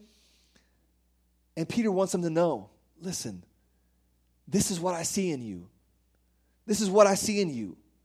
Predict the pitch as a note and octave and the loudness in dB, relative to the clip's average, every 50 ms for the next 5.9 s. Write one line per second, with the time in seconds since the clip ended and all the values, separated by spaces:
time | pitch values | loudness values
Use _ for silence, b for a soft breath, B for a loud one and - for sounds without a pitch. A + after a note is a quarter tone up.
0 | _ _ _ _ _ - C#3 C3 A3 B3 B3+ A#3+ A#3 - A#3 A3+ A#3+ A3+ A3 F#3 | _ _ _ _ _ -18 -2 2 2 4 4 4 2 2 2 4 4 4 4 2
1 | C3+ A#2 G#2+ - - - - - _ _ _ _ _ _ _ _ _ _ _ _ | 0 -2 -4 -10 -12 -14 -18 -20 _ _ _ _ _ _ _ _ _ _ _ _
2 | _ _ _ _ _ _ _ _ _ _ _ _ _ _ C#3+ G3+ A3 - A#3+ F3+ | _ _ _ _ _ _ _ _ _ _ _ _ _ _ 0 0 2 2 0 0
3 | A#3+ A#3 - - B3 - - - A3 G#3+ G3+ G#3 G3 F3+ G3+ G#3+ G#3+ F3+ C3 A#2 | 0 -2 0 0 0 0 2 0 0 0 2 2 4 4 4 4 4 2 -2 -4
4 | F#2 C#2 - - _ _ _ _ _ _ b b b b b b F#3+ G#3 G#3 A3+ | -6 -8 -14 -20 _ _ _ _ _ _ b b b b b b 2 4 4 4
5 | A3+ G#3+ G#3 A3+ A3+ A#3+ B3+ A#3 F3 E3+ C#3 A#2 G#2+ - - - - | 2 4 4 4 4 4 2 0 0 0 0 0 -2 -6 -12 -18 -20